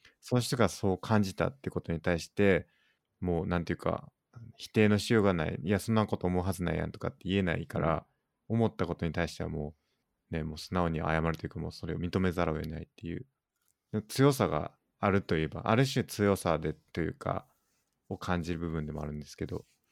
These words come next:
Speaker 2: まあ、一つその、具体的に何を言ったかという、具体的にそれによるっていうのもあると思うんですけど、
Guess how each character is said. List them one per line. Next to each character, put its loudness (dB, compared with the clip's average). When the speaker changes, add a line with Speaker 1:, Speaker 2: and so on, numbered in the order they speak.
Speaker 2:
ま -4
あ、 0
一 2
つ -14
そ 2
の、 6
具 0
体 4
的 4
に 4
何 2
を 6
言 4
っ 2
た -2
か 2
と -2
い 4
う、 -4
具 -4
体 4
的 -2
に 2
そ -2
れ 2
に 2
よ 6
る 4
っ 2
て -2
い 4
う 4
の 2
も 2
あ 4
る -2
と -8
思 -4
う -4
ん -
で -6
す -14
け -4
ど、 -8